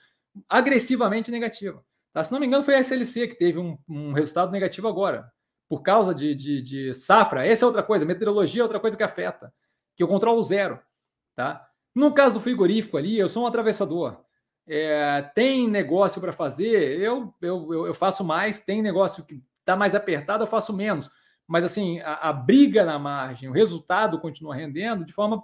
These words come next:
positiva. Mais do que isso, a expansão da Minerva, comprando a maior operação de ovinos na Austrália, é uma diversificação do portfólio, tá? É, ali é um pouco mais premium, um pouco mais vinculado a atingir um outro mercado que não canibaliza as operações dela, bem positivo,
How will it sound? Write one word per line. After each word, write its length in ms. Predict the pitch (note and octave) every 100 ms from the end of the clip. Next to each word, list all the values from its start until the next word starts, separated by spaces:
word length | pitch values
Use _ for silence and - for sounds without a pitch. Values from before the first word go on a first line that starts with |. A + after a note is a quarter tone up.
| _
positiva. 520 | A#3 B3 A3+ - F#3 C#3+
Mais 260 | G#3 A#3
do 60 | F#3
que 100 | A3
isso, 100 | G#3
a 40 |
expansão 520 | G#3+ - G#3 D3 G3+
da 80 | G3+
Minerva, 500 | F3+ F3 E3+ C3 C3 _ _ _ _ _ _ -
comprando 420 | G#3 G#3 G#3+ G#3+
a 60 | G3+
maior 280 | F3 A3
operação 520 | A3 G#3+ F#3 E3+ F#3+ D#3
de 200 | C3 D3
ovinos 640 | D#3+ C3+ G3+ D#3 C#3+ _ _ _ _ -
na 140 | G3+
Austrália, 540 | B3 - F#3+ A#3 B3+ F#3+
é 100 | G#3+
uma 180 | C4
diversificação 580 | C4 B3+ C4 - A#3 A#3+
do 80 | A#3+
portfólio, 580 | A#3 G#3 - F#3 C#3 A2
tá? 240 | C#3+ D#3 _ _ _ _ _ _ _ _ D#3+
É, 580 | D3+ D3 D3 C#3+ C#3+ C#3
ali 200 | D3+ G3+
é 60 |
um 80 | A3
pouco 200 | G3+ G3
mais 160 | E3 D3
premium, 440 | - B3 A#3+ G3+
um 100 | E3+
pouco 200 | F3+ F3
mais 420 | D#3+ D#3+ D3 - _ _ _ -
vinculado 600 | C#3 G3+ E3+ F3 F#3 F3
a 40 |
atingir 280 | E3 D#3+ D#3+
um 60 |
outro 180 | F#3 F#3
mercado 400 | E3+ E3 F3+ D#3
que 120 | E3
não 140 | E3 G3+
canibaliza 560 | G3+ F3 E3 D#3+ F3+
as 60 | C#3+
operações 460 | D3+ E3 D3+ G3 F3
dela, 280 | A3+ C4+
bem 500 | G#3 E3 C#3+ G3 A#3+
positivo, 580 | A#3+ G3+ - - E3 A2